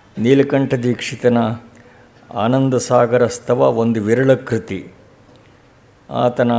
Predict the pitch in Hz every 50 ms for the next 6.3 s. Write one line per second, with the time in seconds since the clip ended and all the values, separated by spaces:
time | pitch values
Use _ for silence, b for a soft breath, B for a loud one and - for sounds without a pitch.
0 | 117 110 - - - 117 117 131 135 131 131 123 127 123 123 120 120 120 117 113
1 | - - 123 110 - 117 107 - 113 117 120 120 117 120 123 117 - - - -
2 | 95 101 113 117 120 120 120 117 113 113 117 104 - 120 113 113 120 107 - 117
3 | 113 117 117 113 139 139 - - b b b b b b - 113 110 104 117 117
4 | 117 123 113 110 101 104 110 113 120 117 117 - - - 107 - 123 110 120 123
5 | 120 113 98 104 104 113 110 107 110 104 107 - - 104 95 95 95 92 90 92
6 | 95 104 107 - - B